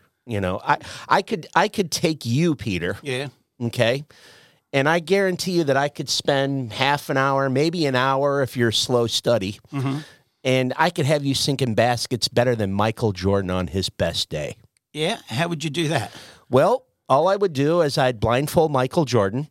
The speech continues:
Speaker 2: Mm-hmm.
Speaker 1: and I'd spin him around a bunch of times
Speaker 2: Yep.
Speaker 1: so he didn't know where the basket was.
Speaker 2: Right. <laughs>
Speaker 1: And you say, "Well, Matt, that's crazy. Of course Michael Jordan can't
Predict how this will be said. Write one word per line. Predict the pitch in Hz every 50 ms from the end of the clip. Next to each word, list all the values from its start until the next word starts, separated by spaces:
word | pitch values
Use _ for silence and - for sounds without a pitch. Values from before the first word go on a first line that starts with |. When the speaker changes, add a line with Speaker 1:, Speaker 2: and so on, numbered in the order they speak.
| _ -
Speaker 2:
Mm-hmm. | 139 117 139 151 147 -
Speaker 1:
and | 123 135
I'd | 127 120
spin | - - - 165 160
him | 156 147 139
around | 143 139 139 139 131
a |
bunch | 107 127 131 123 -
of | 151 127
times | - 131 110 107 113 143 175 - - - - -
Speaker 2:
Yep. | 143 139 156 - -
Speaker 1:
so | - 135 127
he | 139 135
didn't | 143 143 131
know | 135 135
where | 131 123
the | 117
basket | 113 120 117 110 - - 90 87
was. | 90 87 - - - _
Speaker 2:
Right. | - 196 175 160 131 127 -
<laughs> | 135 - - - - - - - - - 208 - - - 233 - - - - 196 - _ - - 190 - - - - 311 - - - - 139 120 - 131 - - - _ _ - - - -
Speaker 1:
And | 160 165
you | 180 175
say, | - - 202 180 175
"Well, | 170 180 185
Matt, | 190 220 247 247 226 -
that's | 269 262 233 - -
crazy. | - - - 240 349 370 359 339 247 165 185 147 147
Of | 151 -
course | - 339 392 262 - 220
Michael | 208 202 - - 180 165
Jordan | 131 180 185 170 170 151 135
can't | - - 175 156 156 147 135